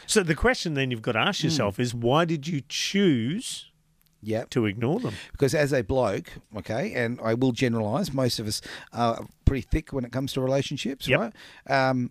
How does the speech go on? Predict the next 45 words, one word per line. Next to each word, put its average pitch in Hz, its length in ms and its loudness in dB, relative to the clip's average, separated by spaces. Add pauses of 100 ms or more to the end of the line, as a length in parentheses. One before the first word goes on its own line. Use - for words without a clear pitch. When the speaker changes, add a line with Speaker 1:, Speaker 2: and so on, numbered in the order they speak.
Speaker 1:
Well, 131 140 6
we - 60 6
Speaker 2:
and 147 60 4
Speaker 1:
don't 170 200 4
notice 143 340 0
the 104 80 -8
signs 101 380 -4
generally. 104 360 0
Speaker 2:
No, 165 160 4
we 151 140 4
don't. 107 280 -2
No. 110 120 -4
Speaker 1:
No. - 80 -4
Speaker 2:
And, 143 140 2
like, 139 300 0
uh, 147 440 2
the 175 120 0 (140)
good 294 220 0
news 127 280 0
is - 600 -10
most 175 260 2
of 165 80 0
us, - 140 -2
after 143 320 0
having 123 180 -2
a 101 60 -4
few 120 160 0
bad 107 320 2
ones, 87 280 -8 (300)
we 123 140 0
know 113 180 0
what 101 140 -4
to 104 100 -6
look 98 320 -4
out 107 240 0
for, - 300 -18
right? 131 220 2
Speaker 1:
Mm. 90 40 -8
Speaker 2:
So 127 140 -2
that's 135 260 0
a 120 40 -4
good, 127 360 -10
we 151 120 6
eventually 127 600 -2
learn. 90 380 -6